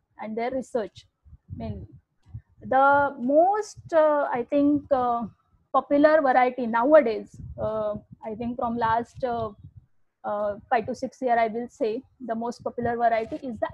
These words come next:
apple ber. The ber which has a very good in size, green in color, uh, almost sweeter, uh, almost sweeter in taste. But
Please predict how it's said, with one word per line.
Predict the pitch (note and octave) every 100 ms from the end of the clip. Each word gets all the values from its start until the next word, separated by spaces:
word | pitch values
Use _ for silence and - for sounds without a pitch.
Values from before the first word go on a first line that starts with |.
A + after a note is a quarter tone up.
| -
apple | A#3+ A#3+ D#4 D4+
ber. | G#3+ G3 - - _ G#3
The | A3
ber | A#3 B3 B3+
which | B3 -
has | B3 A3 A#3+
a | B3 B3 - - - -
very | A3+ B3
good | B3 A#3+
in | B3
size, | - A#3+ A3+ B3 G#3+ G#3+
green | A#3 A#3
in | A#3+ B3
color, | A#3 A3 A#3 A#3 - _ G#3
uh, | G3+ E3+
almost | G#3+ A3 A#3 -
sweeter, | A#3+ A#3+ A#3 A#3 A#3+
uh, | A#3 A3 - - -
almost | A3+ B3+ F4
sweeter | - B3 B3
in | A#3+ A#3+ -
taste. | A3 B3 - - _ - - -
But | -